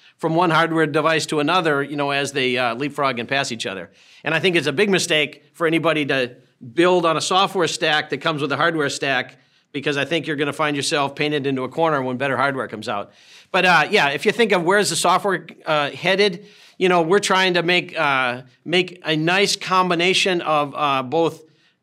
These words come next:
object-based and spatial A R, make that really easy, so that in a room, I can do A R, but if I approach an object I have a deep understanding of, I can switch to a, a deeper understanding.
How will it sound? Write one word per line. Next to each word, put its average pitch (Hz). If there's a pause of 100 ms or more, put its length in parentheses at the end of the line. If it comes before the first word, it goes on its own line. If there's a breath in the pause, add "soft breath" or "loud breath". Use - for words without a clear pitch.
(160)
object-based 180
and 147
spatial 180
A 170
R, 196
make 147
that 156
really 170
easy, 185 (320)
so 180
that 160
in 190
a 185
room, 202 (420)
I 170
can 180
do 190
A 175
R, 202
but 180
if 175
I 170
approach 180
an 180
object 185
I 170
have 151
a 139
deep 180
understanding 180
of, 190
I 151
can 131
switch 180
to 156
a, 123 (360 soft breath)
a 143
deeper 180
understanding. 180